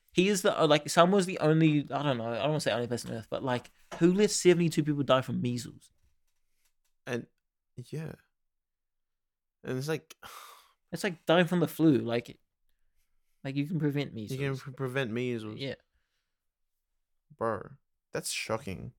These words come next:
Speaker 2: It sound-, it, but it sounds so Samoan, like
Speaker 1: Crazy, yeah.
Speaker 2: Uh, yeah, like, it sounds so bad, but so true. What the frick, bro? You know what? I didn't even know who he was until this point, but fuck that guy.
Speaker 1: Yeah,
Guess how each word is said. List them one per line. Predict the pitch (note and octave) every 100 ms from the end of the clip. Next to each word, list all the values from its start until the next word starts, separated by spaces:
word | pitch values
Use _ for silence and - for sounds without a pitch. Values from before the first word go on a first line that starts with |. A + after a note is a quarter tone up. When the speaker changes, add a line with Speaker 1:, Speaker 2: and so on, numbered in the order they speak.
| _ _ _
Speaker 2:
It | - A#2
sound-, | C#3+ -
it, | B2 -
but | B2+
it |
sounds | C3 B2+ D3+ C#3+
so | C#3 C3
Samoan, | A#2+ A2 G#2+ A2+ F2 -
like | G2+ _ _ _ _ _ _ _ _ _ _ _ _ _ _ _ _ _ _ _ _ _
Speaker 1:
Crazy, | - D3 C3+
yeah. | A2 _ -
Speaker 2:
Uh, |
yeah, | A2+ A2 G2 F#2+
like, | A#2 A#2+ -
it | B2
sounds | D3 D3+ C#3+
so | - - - - - A#2+ A#2+
bad, | A2 A#2 A#2+ A#2 -
but | G#2
so | - A2 G#2+
true. | - A#2 A#2+ C3 D3 _ _ _ _ _ _ _ _
What | D#3 D#3+
the | A#2+ G#2+ - - -
frick, | A2+ F#2+ -
bro? | - E2+ -
You | - A#2+
know | C#3+
what? | D3 -
I | B2+
didn't | D3+
even | D3+ A2
know | G#2+ A2+
who | A2+
he | G#2+
was | G#2 A2+ B2+
until | C3 B2+ C3+
this | C3
point, | - C3+ C3+ - _ -
but | G1+ G1+ _ _ _
fuck | D3 -
that | - - -
guy. | B2+ _ _ _ _ -
Speaker 1:
Yeah, | D3